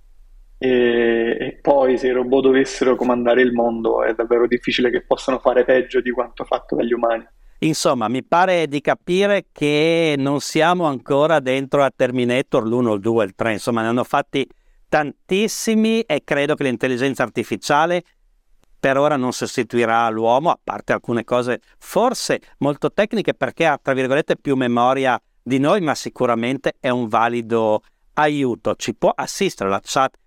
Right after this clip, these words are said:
Speaker 2: di cui vi parlavo, io ad esempio la uso, eh, sovente, magari per controllare i testi lunghi, di non aver fatto qualche errore di battitura. Capitano anche col T nove che si sbagliano le parole o i nostri dispositivi ce le cambiano al volo prima di spedire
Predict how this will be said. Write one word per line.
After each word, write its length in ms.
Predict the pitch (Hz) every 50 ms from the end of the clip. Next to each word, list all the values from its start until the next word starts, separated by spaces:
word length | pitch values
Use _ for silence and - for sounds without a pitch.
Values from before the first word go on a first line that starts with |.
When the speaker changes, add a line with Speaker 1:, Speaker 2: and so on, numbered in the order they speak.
| _ _
Speaker 2:
di 140 | - 127
cui 120 | - 160 147
vi 140 | 135 123 -
parlavo, 560 | - 127 123 131 135 143 180 220 262 233 151
io 140 | 120 127 135
ad 80 | 123
esempio 320 | 117 104 127 127 107 123 113
la 100 | 110 110
uso, 460 | 117 117 107 113 120 110 104 98 - _ _ _ _ _
eh, 300 | - 117 104 104 101 98 -
sovente, 560 | - - 139 127 113 135 156 214 220 - 269
magari 360 | 170 127 113 127 156 180 -
per 140 | - - -
controllare 540 | - 175 185 - - 196 196 180 139 110 107
i 40 | -
testi 380 | _ - 147 117 - - - 247
lunghi, 340 | 196 117 107 101 95 101 - - - - _
di 100 | - 180
non 140 | 180 220 220
aver 180 | 214 214 269 226
fatto 320 | - - 285 - - 170 -
qualche 300 | - 226 233 - - 165
errore 280 | 147 170 226 226 196
di 120 | 156 143 120
battitura. 600 | 117 180 - - - - - - 226 165 - - -
Capitano 480 | - 214 160 - - 113 - 120 117 131
anche 240 | 143 160 - - 143
col 260 | - 151 151 147 -
T 80 | - 160
nove 500 | 139 139 139 143 147 143 135 127 - _ _ _ _ _ _
che 140 | - 135 117
si 140 | - 151
sbagliano 520 | 131 117 120 123 139 139 151 151 151 139 131
le 120 | 127 117
parole 540 | 101 127 123 120 127 135 156 175 175 170 156
o 140 | 127 123 120
i 160 | 117 113 113
nostri 640 | 110 117 120 117 - - 135 123 117 110 110 107 104
dispositivi 720 | 110 107 - - 135 123 117 117 - - 135 135 147 -
ce 100 | - 135
le 160 | 120 117 -
cambiano 380 | - 123 117 120 127 127 123 117
al 100 | 113 110
volo 380 | 107 113 117 123 127 127 117 - _ _ _ _
prima 220 | 147 143 143 143
di 100 | 139 143
spedire 600 | - - - 147 131 135 135 131 127 123 117